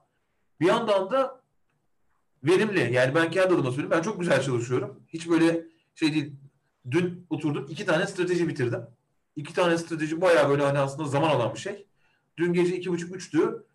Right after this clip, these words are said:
Kalktığımda şey dedim yani, "Vay be, hani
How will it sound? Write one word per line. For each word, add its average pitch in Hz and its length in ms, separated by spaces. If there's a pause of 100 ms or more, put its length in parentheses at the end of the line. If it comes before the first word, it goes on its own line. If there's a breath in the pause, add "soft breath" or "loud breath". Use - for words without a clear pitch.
(560)
Kalktığımda 175 560
şey 208 200
dedim 139 220
yani, 123 320 (1160 loud breath)
"Vay 170 280
be, 180 40
hani 170 480